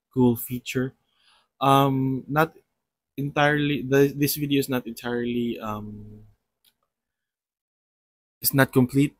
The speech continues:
There's a lot of synths. You can even play piano in there. I have a video of that. Um, you can play drums, trigger drums, um, some weird stuff like, uh, synths,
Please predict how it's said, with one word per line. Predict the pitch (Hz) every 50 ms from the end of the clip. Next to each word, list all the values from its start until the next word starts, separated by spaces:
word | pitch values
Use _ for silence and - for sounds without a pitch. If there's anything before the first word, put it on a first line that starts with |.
| _ _ -
There's | 123 120 113 120
a | 113
lot | 117 120 123 120
of | 117
synths. | 113 - - 131 127 120 123 123 - - - - - - - -
You | 120 117
can | - 131 135
even | 127 120 127 123
play | 123 - 127 120 120
piano | 117 - - 131 127 127 127 131 131 127 127 127
in | 127 127 123
there. | 127 123 123 123 123 127 - _ _ _ _ _ _ -
I | 113
have | 110 117 117 117
a | 113
video | 110 120 123 123 123 123 117 120
of | 117 117 120
that. | 120 117 117 120 - _ _ _ -
Um, | 113 110 110 110 110 107 104 104
you | 107 -
can | - 117 -
play | - 120 117
drums, | 110 110 120 117 117 117 117 113 - - -
trigger | - - 123 113 117 110
drums, | 110 110 117 110 113 113 117 113 113 110 - - - - _ _ _ _ _ _ _ _ _ _ _ _ _ _ _ -
um, | 117 113 110 110 110
some | 107 - 117 107 110 110 98 90 117
weird | 117 120 120 123 117 120
stuff | - - 123 120 120 123 120 - -
like, | 104 107 110 107 107 110 110 107 107 _ - 107
uh, | 107 104 104 107 107 110 110 104
synths, | - - - 127 123 123 120 117 - - -